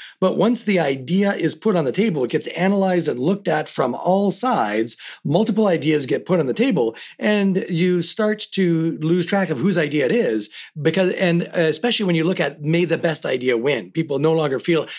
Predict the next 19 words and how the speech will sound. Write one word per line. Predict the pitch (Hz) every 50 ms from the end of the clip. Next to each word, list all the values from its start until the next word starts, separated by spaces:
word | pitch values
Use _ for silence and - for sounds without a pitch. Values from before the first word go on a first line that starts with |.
| - -
attached | - - - - 170 160 151 147 - - -
or | 156
a | - -
sense | - 170 139 -
of | 127 120
ownership | 120 160 202 190 - - 117 95
to | - 123
those | 110 107 104 98
ideas. | 107 98 98 90 104 98 92 - - - - _ _ _ _ - - - - - - -
And | 214 190 185 165
this | 233 233 - 196
idea, | 165 156 151 143 175 254 262 - -
this | 147 156 190 170 - -
notion | 160 170 214 254 202 - 123 104 98 104
of | 107 107 104 95 104
the | 110 107 98
best | 92 139 143 139 - -
idea | 123 113 110 113 117 113 107
wins, | 120 151 180 175 147 -